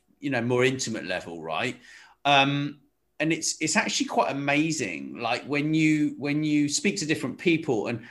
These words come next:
how they actually deal with this is, is different for each individual, right? Like, I mean, I know, I know some people, like, they, they have their morning routine and they get up and they have a cold shower, or they, they, they drink their coffee and have an orange juice, then they have a cold shower and they exercise. And,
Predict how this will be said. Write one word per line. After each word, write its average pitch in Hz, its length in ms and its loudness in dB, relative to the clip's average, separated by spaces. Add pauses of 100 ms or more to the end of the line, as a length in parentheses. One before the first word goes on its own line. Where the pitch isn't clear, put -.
(140)
how 175 460 2
they 156 180 2
actually 139 380 -2
deal 110 240 -2
with 117 200 -2
this 170 360 -2
is, 127 300 -4
is 123 180 -4
different 156 480 -2
for 127 160 -2
each 113 180 -2
individual, 107 540 0
right? 95 120 -4
Like, 131 220 0
I 156 60 2
mean, 151 280 4 (380)
I 151 80 6
know, 156 300 8
I 143 100 0
know 151 160 4
some 151 280 4
people, 135 380 2
like, 123 380 2 (480)
they, 135 220 4
they 135 100 0
have 135 220 4
their 135 160 6
morning 127 340 4
routine 117 560 2
and 104 100 -6
they 120 120 -2
get 156 180 2
up 123 340 2
and 107 140 0
they 107 100 2
have 117 140 2
a 117 60 -2
cold 120 320 2
shower, 101 520 2
or 95 160 -4
they, 101 360 -2
they, 107 240 -2
they 107 180 -6
drink 135 220 -2
their 127 100 -2
coffee 120 400 -2
and 104 80 0
have 117 140 2
an 117 80 -2
orange 107 360 0
juice, 98 360 -2
then 110 100 -4
they 113 80 -4
have 110 140 -2
a - 20 -4
cold 110 300 -2
shower 98 480 2
and 95 160 -6
they 104 80 0
exercise. 98 880 -2
And, 98 200 -4